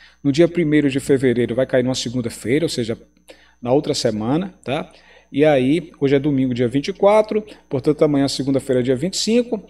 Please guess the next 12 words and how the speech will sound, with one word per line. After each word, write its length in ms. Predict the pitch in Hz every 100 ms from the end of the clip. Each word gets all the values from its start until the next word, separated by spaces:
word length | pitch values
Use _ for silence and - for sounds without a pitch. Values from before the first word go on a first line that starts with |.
| - -
Então, 320 | 151 165 185
na 160 | 170
outra 380 | 175 254 247 196
segunda-feira, 640 | - 165 156 147 - 135 151
na 60 |
outra 140 | 175 185
semana, 440 | 175 143 143 151
dia 140 | 139
primeiro, 340 | 151 143 127 147
teremos 420 | 151 139 147 127
a 280 | 135 147 147 - _ -
eleição 680 | 143 147 - 131 139 151